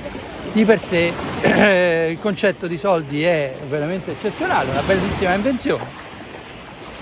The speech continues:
Dà una garanzia, dovrebbe dare una garanzia di,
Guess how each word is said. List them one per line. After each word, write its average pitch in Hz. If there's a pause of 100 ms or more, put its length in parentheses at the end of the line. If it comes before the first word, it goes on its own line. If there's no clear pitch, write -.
(200)
Dà 240
una 240
garanzia, 240
dovrebbe 208
dare 190
una 202
garanzia 202 (1120)
di, 196